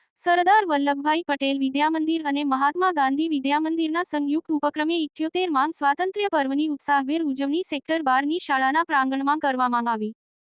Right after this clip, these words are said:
શ્રીમાન નટુભાઈ લાડાણીના હસ્તે ધ્વજવંદન કાર્યક્રમ યોજાયો.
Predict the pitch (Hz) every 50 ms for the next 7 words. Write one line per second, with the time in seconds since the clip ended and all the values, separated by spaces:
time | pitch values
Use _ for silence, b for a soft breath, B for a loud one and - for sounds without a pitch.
0 | _ _ _ _ - - - 359 370 381 403 440 453 427 349 320 320 370 381 359
1 | 359 370 370 381 339 302 285 277 285 294 302 330 349 320 302 320 320 302 277 -
2 | - 349 349 349 302 294 320 370 381 330 302 294 285 285 320 339 339 311 277 480
3 | 262 269 269 - 277 269 269 269 254 247 233 226 214 208 208 226